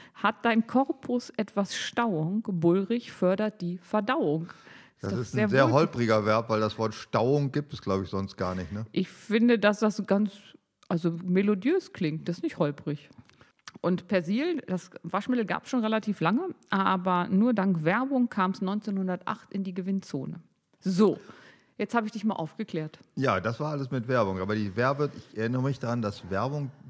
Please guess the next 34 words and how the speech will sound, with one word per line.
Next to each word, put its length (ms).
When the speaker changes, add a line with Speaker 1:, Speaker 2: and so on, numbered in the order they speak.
Speaker 2:
sowas, 600
also 160
ich 140
meine, 160
im 120
Kino 340
gab's 280
ja 100
nicht 180
nur 140
Werbung, 220
was 160
mich 120
übrigens 240
an 120
Kinobesuchen 540
immer 240
schon 160
gestört 460
hat, 100
dass 140
man 140
sich 140
eine 140
halbe 240
Stunde 320
lang 260
Werbung 300
angucken 400
Speaker 1:
Oh, 60
Speaker 2:
muss. 120
Speaker 1:
bei 120
der 120
Coca-Cola-Mann. 1160